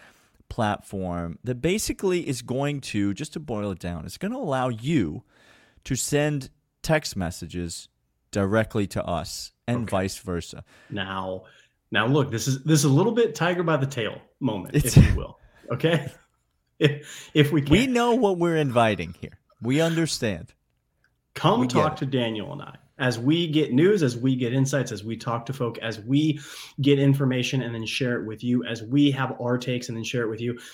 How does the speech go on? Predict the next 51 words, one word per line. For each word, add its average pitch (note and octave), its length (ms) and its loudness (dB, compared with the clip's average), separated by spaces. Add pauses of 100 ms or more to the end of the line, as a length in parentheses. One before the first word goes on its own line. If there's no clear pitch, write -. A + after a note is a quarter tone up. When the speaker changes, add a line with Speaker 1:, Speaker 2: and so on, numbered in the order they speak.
(120)
Speaker 2:
If C3 160 -2
y'all D#3+ 260 2
want C#3+ 300 0
in-game D#3+ 720 2
stuff C#3+ 460 -4
during C3+ 240 4
the B2+ 80 -4
game B2+ 320 -2
that E2 140 -6
we're A#2 180 -4
seeing, B2+ 280 -4
that A#2 100 -6
we're A2+ 120 -8
talking B2 360 -6
about, C3 220 -2
you C#3 80 4
want C#3 120 2
a A#2+ 40 0
little G#2+ 120 -8
sneak F3+ 360 -2
preview D3+ 440 4
to C#3 100 2
the B2 240 2
Overreaction C3 800 2
show, D3 300 -2
and A#2 180 -4
you D3+ 180 2
want D3+ 340 2
to - 140 -4
get C3+ 240 2 (300)
a A#2+ 80 -2
taste, C3 400 -2
you B2 100 0
ain't D#3+ 100 2
getting D#3 180 0
the A#2+ 60 0
full C#3 440 2
menu, A#2 400 2
'cause - 160 -6
I'm D#3 120 4
telling C#3 200 0
you B2 60 0
what A#2 120 0
right A2 160 -2
now, G#2 200 -8 (440)
you C#3 140 2
can't D#3 280 -6
take B2 300 -6
the - 60 -20
full - 280 -20
menu. E2+ 220 -20